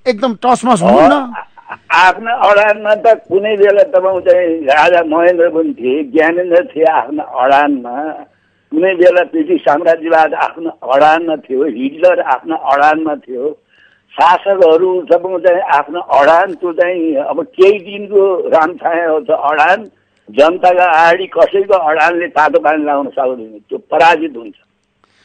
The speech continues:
Speaker 1: त्यसमा अब विपक्षी गठबन्धनले के गर्छ? तपाईँहरूसँग विकल्प के छ त?
Speaker 2: विपक्षी गठबन्धनले यो प्रतिगमन जुन चाहिँ नेपालको संविधान दुई हजार बहत्तरको गणतान्त्रिक संविधानलाई ध्वस्त पार्ने काम भइरहेछ,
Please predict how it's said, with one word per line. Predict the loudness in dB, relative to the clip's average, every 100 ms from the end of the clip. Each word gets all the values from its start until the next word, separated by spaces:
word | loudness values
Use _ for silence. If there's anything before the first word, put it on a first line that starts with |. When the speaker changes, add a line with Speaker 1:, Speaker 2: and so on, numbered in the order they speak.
| _ -4
Speaker 1:
त्यसमा | -2 2 4 4
अब | 2 -4
विपक्षी | -6 -2 -2 0
गठबन्धनले | -2 0 0 0 -2
के | -2 -2
गर्छ? | -2 -4
तपाईँहरूसँग | -4 -2 -2 -2 -4
विकल्प | -2 -2 -2
के | -6 -8
छ | -12
त? | -14 -16 -20 _ _ _ _ _ _ _
Speaker 2:
विपक्षी | -4 2 2 2 0
गठबन्धनले | 0 2 0 -2 -2 -2 -2 2 2
यो |
प्रतिगमन | 2 0 -2 -2 2 2 0 -6 -6
जुन | -4 -4 -2
चाहिँ | 0 0
नेपालको | 0 0 2 2 2 -2
संविधान | -4 -2 -2 2 2 2
दुई | 0 0
हजार | 2 4 2
बहत्तरको | 0 2 2 4 0 0 0 0
गणतान्त्रिक | 0 0 0 2 0 -2 -8 -4
संविधानलाई | -2 0 0 0 0 -2
ध्वस्त | -2 -4 0
पार्ने | -2 2 2 0 -4
काम | -4 -2
भइरहेछ, | -2 0 2 2 0 0 0